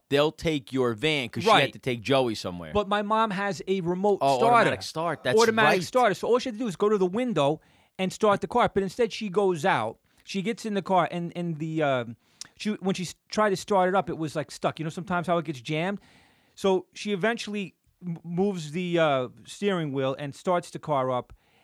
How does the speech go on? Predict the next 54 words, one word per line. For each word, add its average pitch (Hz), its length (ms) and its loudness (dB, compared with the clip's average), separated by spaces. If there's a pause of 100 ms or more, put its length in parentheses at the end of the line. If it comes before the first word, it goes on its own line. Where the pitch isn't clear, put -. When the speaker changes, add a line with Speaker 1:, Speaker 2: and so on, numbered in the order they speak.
(180)
Speaker 2:
And 156 80 -4
then 208 160 -4
when 247 80 -8
she's 185 240 -10
getting 175 320 -6
out, 202 220 -4
she 208 120 -14
thinks 233 320 -12
the 190 120 -10
car 143 580 -2 (160)
is 160 180 -8
in 147 120 -10
park, 196 280 -6
but 156 120 -12
she 220 60 -10
actually, 220 300 -12 (220)
o-, 147 160 -14
on 147 120 -8
accident, 156 380 -8
she 196 120 -12
either 208 140 -6
put 180 200 -2
it 160 80 -6
in 147 120 -10
reverse 143 460 -4
or 151 180 -4
in 147 140 -10
neutral. 160 400 -8 (480)
So - 100 -4
when 180 120 -2
she's 165 160 -8
getting 220 220 -4
out 214 100 0
of 196 60 -2
the 180 60 -4
car, 190 220 0
she 143 100 -6
opens 170 300 -2
up 170 140 -4
the 165 80 -4
door. 156 260 -2 (220)
The 175 80 -14
car 226 220 -2
starts 190 300 0
rolling. 147 520 2 (320)
The 170 100 -2
door 226 240 2
hits 196 300 0
her, 131 160 -4
knocks 185 340 -2
her 208 80 -8
to 208 140 0
the 170 100 2
ground, 123 540 -4